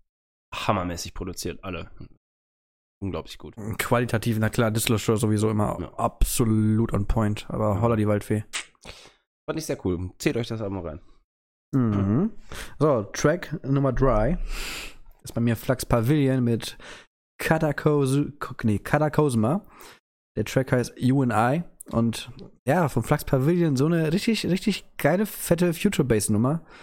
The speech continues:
Speaker 2: Also die ging auch sehr, sehr gut nach vorne. War auch
Speaker 1: Junge,
Speaker 2: hier
Speaker 1: haben wir den damals auf dem Perukaville abgefeiert, das Set von dem, das war so krank. Kannst du dich da noch dran
Speaker 2: Äh,
Speaker 1: erinnern?
Speaker 2: Flux Pavilion eh anders geil. Ich, oder auf dem Blacklist Festival.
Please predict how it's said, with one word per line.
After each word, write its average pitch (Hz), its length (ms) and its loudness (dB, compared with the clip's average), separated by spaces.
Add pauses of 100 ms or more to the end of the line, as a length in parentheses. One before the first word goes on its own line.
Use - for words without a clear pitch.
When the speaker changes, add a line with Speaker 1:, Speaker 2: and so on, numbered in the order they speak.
(440)
Speaker 2:
Also 107 180 2
die 117 140 2
ging 131 160 2
auch 113 140 2
sehr, 117 220 4
sehr 107 100 2
gut 101 120 -2
nach 104 140 0
vorne. 104 360 2
War 135 100 4
auch 139 120 0
Speaker 1:
Junge, 101 220 2
Speaker 2:
hier 95 100 -2
Speaker 1:
haben 98 100 -4
wir 98 80 -4
den 95 120 -6
damals 98 320 -4
auf 85 100 -14
dem 87 180 -10
Perukaville 95 720 -6
abgefeiert, - 600 -14
das 76 120 -12
Set - 160 -12
von 82 140 -10
dem, 78 140 -10
das - 180 -14
war - 80 2
so 98 220 -8
krank. - 300 -12
Kannst 98 180 -12
du - 40 -14
dich 95 60 -8
da 90 60 -6
noch 90 80 -10
dran 95 160 -10
Speaker 2:
Äh, 92 60 -6
Speaker 1:
erinnern? 95 200 -2
Speaker 2:
Flux 131 220 0
Pavilion 123 460 2
eh 147 120 2
anders 107 260 2
geil. 110 180 2
Ich, 110 380 -2
oder 127 220 2
auf 113 120 -2
dem 120 100 2
Blacklist 135 320 2
Festival. 110 540 0